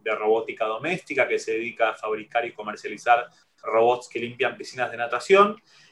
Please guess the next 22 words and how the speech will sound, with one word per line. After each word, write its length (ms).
Y 400
además 600
de 200
eso, 460
eh, 320
me 120
dedico 640
a 220
trabajar 380
en 80
lo 120
que 80
es 100
divulgación 640
tecnológica, 800
porque 240
soy 140
un 200
fiel 440
creyente 580
de 180
que 400